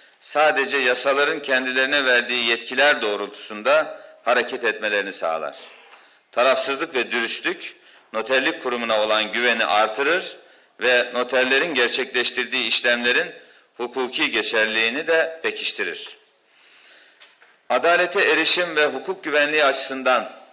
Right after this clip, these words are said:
böylesine önemli görevleri yerine getiren ve kadim bir tarihi olan noterlik müessesesiyle ilgili olarak son yirmi iki yılda her alanda olduğu gibi Türkiye Noterler Birliği'mizin işbirliğiyle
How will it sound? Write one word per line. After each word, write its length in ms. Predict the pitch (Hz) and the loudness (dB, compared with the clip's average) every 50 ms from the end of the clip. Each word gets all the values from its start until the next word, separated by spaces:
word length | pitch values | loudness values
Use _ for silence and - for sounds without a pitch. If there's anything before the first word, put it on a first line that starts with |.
| _ | _
böylesine 840 | _ - 135 175 185 175 160 147 - - 131 135 147 147 147 143 - - - - | _ -4 0 0 2 2 2 0 -2 -4 -4 0 2 2 2 2 0 -2 -6 -6
önemli 400 | 123 127 135 139 139 160 165 156 | -4 0 0 0 0 0 -2 -2
görevleri 460 | 135 135 127 131 127 127 127 127 139 | 0 2 2 2 2 2 0 0 2
yerine 300 | 135 127 127 123 135 139 | 2 2 2 2 2 0
getiren 600 | 127 120 113 - 113 104 104 101 104 107 - - - - - - _ - 104 | 0 0 -2 -2 -2 0 0 0 0 -2 -6 -16 -20 -20 -20 -20 _ -6 -4
ve 140 | 113 113 | -4 -4
kadim 420 | - - 117 120 131 170 190 180 151 | 0 0 0 0 0 -2 -4 -2 0
bir 180 | 147 139 - | 0 0 0
tarihi 360 | - 135 127 131 135 143 147 156 | 2 2 4 4 4 2 2 0
olan 460 | 147 127 117 120 120 117 117 113 - - - - _ - | 0 0 2 2 2 0 -2 -4 -12 -20 -20 -20 _ -8
noterlik 500 | 113 117 - 135 131 131 147 156 151 - | -8 -6 -2 0 0 0 0 -2 -6 -6
müessesesiyle 1080 | 113 117 113 110 - - 113 104 - 120 110 - - 139 135 123 120 117 113 107 - - | -4 -2 -2 -2 -2 -6 -8 -8 -8 -10 -10 -8 -6 -6 -4 0 0 0 0 0 -2 -4
ilgili 340 | 110 113 110 107 127 127 131 | -6 -6 -6 -4 -4 -2 0
olarak 540 | 120 110 104 98 107 113 117 - - - - - - - _ _ | 0 0 2 2 0 0 -2 -4 -10 -18 -20 -20 -20 -20 _ _
son 300 | - - - 156 160 160 | -12 -4 -2 -2 0 0
yirmi 320 | 151 143 147 143 147 151 147 | -2 -2 -2 -2 -4 -4 -6
iki 180 | 143 - 156 | -6 -4 -2
yılda 320 | 156 131 110 104 104 101 98 | -2 -2 -2 0 -2 -2 0
her 160 | 131 160 165 | 2 2 4
alanda 380 | 156 139 127 117 113 113 110 | 4 4 2 2 0 0 -2
olduğu 340 | 110 110 110 110 117 123 127 | -2 -2 -2 -2 -4 -6 -6
gibi 380 | 110 95 95 95 110 127 131 - - - _ _ _ - _ _ _ _ _ _ _ | -6 -8 -8 -8 -8 -10 -10 -12 -18 -20 _ _ _ -20 _ _ _ _ _ _ _
Türkiye 380 | - 160 160 156 - 143 139 135 | -10 -10 -10 -8 -4 -4 -2 -2
Noterler 580 | 135 135 139 143 139 135 143 151 151 143 131 | -2 -2 0 0 0 2 4 4 4 2 2
Birliği'mizin 500 | 131 127 127 127 127 127 120 123 135 131 | -2 -4 -4 -4 -4 -4 -6 -6 -6 -6
işbirliğiyle 920 | - 151 151 - - 123 120 110 110 110 110 110 127 135 139 147 - - | -4 -2 -2 -2 -2 -2 -4 -2 -2 -2 0 2 2 0 0 0 -4 -10